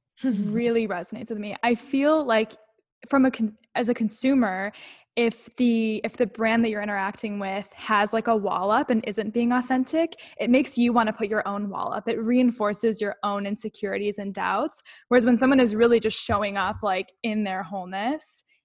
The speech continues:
Speaker 2: that, like, gives you a freedom when you're interacting with that brand. And it's like you're already experiencing a transformation just by interacting once with the brand.
Speaker 1: A hundred percent. It's the first thing I notice in a brand, like,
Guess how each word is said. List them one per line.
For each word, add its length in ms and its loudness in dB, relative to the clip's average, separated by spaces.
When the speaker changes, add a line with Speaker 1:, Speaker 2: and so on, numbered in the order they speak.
Speaker 2:
that, 280 4
like, 180 2
gives 280 -2
you 340 -2
a 140 -4
freedom 420 -4
when 160 -6
you're 120 -4
interacting 460 -6
with 140 -12
that 240 -6
brand. 480 -2
And 240 0
it's 160 -2
like 160 0
you're 180 2
already 300 2
experiencing 560 -6
a 60 -12
transformation 800 -10
just 240 -8
by 380 -2
interacting 520 -2
once 300 -10
with 120 -16
the 60 -20
brand. 520 -12
Speaker 1:
A 60 2
hundred 340 0
percent. 520 -6
It's 240 -4
the 100 -2
first 300 -6
thing 160 -4
I 100 -4
notice 380 -6
in 100 -10
a 60 -10
brand, 480 -8
like, 240 -6